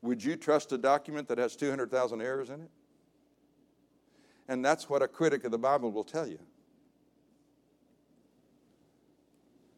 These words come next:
This large number of errors is gained by counting all the variations in all the manuscripts. For example, here's a good example.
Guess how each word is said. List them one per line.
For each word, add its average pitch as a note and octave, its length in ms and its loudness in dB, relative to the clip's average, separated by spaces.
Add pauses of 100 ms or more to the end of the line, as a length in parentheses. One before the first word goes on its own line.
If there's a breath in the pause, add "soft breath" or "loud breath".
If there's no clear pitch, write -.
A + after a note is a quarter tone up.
(800 soft breath)
This C3 260 8
large F3 420 8
number F3 240 2
of D3 60 2
errors D#3+ 300 8
is D3 160 0
gained D#3+ 520 4
by C#3 120 6
counting D3+ 380 0
all D#3+ 280 6
the G#3 80 4
variations D#3 640 2
in C#3+ 80 -2
all C#3+ 160 4
the D3+ 80 0
manuscripts. D#3+ 600 -4
For D#3 220 6
example, B2+ 560 2
here's C#3 220 0
a C3 40 -2
good C3 140 -2
example. A#2 500 -4